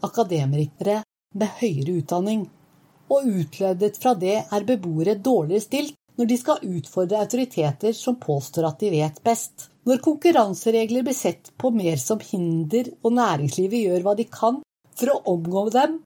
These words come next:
er det viktig at myndighetene følger med. Svakere kompetanse i styre og årsmøte har betydning for hvorfor leiligheter på Stovner prises dårligere enn tilsvarende på Oslo Vest.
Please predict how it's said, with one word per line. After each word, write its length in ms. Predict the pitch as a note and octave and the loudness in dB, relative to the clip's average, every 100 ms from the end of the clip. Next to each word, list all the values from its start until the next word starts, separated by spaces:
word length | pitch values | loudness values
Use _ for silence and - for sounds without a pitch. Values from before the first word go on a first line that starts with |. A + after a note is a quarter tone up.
| _ _ _ G3+ | _ _ _ 2
er 100 | A3 | 2
det 140 | B3 | 2
viktig 460 | B3+ - - - F3+ | -2 -6 -12 -4 -4
at 160 | G3+ | 0
myndighetene 640 | A#3+ G3 C3+ A#2+ C#3 D#3 F3+ | 0 0 -2 -2 -4 -6 -4
følger 280 | A#3+ F#3+ G#3 | -2 0 0
med. 120 | A#3 - _ _ _ _ _ - | -2 -4 _ _ _ _ _ -14
Svakere 560 | - C4 C#4+ G#3 - F#3+ | -4 2 4 2 0 -4
kompetanse 640 | G#3+ A3 B3+ G#3+ F#3 B3 | -4 -2 -2 0 0 -4
i 60 | A#3 | -2
styre 360 | C#4 A3 G#3+ | -2 0 2
og 140 | B3 F#3 | 2 2
årsmøte 420 | - F3 A#3+ C4 - _ - - | 0 -2 0 0 -2 _ -12 0
har 240 | G3 F#3+ | 2 2
betydning 540 | A3 B3+ F3 D3+ F3+ G3 | 2 0 0 0 0 -2
for 180 | - A#3 | -2 -2
hvorfor 600 | D#3+ E3+ D#3+ _ - A#3+ B3 B3 | -2 -4 -6 _ 0 0 0 0
leiligheter 800 | B3+ G3 C#3 C#3+ C#3+ - F3+ - | 2 2 0 0 -2 -4 -8 -6
på 120 | G#3 | -4
Stovner 420 | - G3+ D3+ E3+ - | -2 -2 -2 -6 -4
prises 440 | B3+ F3+ G3+ - - | -2 -2 -4 -6 0
dårligere 480 | A#3+ C3 D3+ G3+ A3 _ A3 | 0 0 -2 -2 -2 _ -4
enn 100 | A3 | -4
tilsvarende 720 | - D3+ B2+ - C#3+ C#3 C#3+ D3+ | -4 -2 -2 -2 -4 -2 -2 -2
på 160 | - G#3+ | -4 -8
Oslo 260 | - G3 G3+ | -4 -2 0
Vest. 300 | A3+ - | 0 -4